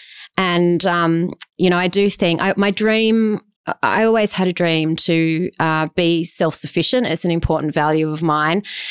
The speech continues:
uh, to be financially secure. So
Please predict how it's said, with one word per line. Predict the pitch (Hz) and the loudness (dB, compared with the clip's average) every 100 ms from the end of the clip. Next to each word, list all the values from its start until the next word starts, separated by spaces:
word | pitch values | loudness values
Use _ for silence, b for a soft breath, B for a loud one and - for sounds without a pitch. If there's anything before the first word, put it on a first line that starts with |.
| B | B
uh, | 165 160 156 156 | -2 0 0 -2
to | - | 0
be | 170 | -2
financially | - 180 170 - 180 160 | 0 0 0 -2 0 0
secure. | - - - 156 156 196 | -2 -4 0 0 2 0
So | - 196 170 165 | 0 0 0 0